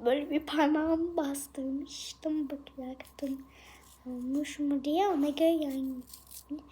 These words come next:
videoyu çekecektim. Ama olmamış. Bunun bence part üçü gelmesin ya ama part üç.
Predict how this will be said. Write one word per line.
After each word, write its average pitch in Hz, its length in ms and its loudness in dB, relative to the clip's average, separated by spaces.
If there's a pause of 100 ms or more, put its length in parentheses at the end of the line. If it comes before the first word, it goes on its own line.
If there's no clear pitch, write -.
(520)
videoyu 254 680 -4
çekecektim. - 1040 -14 (540)
Ama 285 200 -2
olmamış. 262 1200 -8 (3000)
Bunun 302 220 8
bence 269 300 4
part 240 400 -4
üçü - 280 -4 (1300)
gelmesin 311 880 8
ya 277 180 10
ama 285 400 6
part 226 560 -2
üç. 277 440 -2